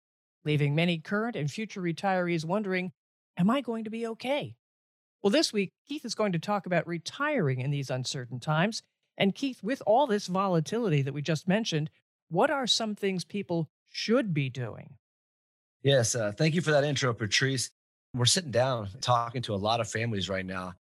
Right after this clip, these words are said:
Speaker 2: and we're seeing a lot of people are not confident in their current retirement plan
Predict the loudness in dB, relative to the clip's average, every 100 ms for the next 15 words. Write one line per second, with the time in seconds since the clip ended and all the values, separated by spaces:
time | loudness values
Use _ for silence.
0 | _ _ -4 -2 -2 0 0 2 2 2
1 | 2 2 2 0 0 0 -2 -2 0 -2
2 | -2 -2 2 0 0 -4 -6 -8 -8 -4
3 | -4 -2 -4 -4 -6 -4 -4 -6 -10 -8
4 | -8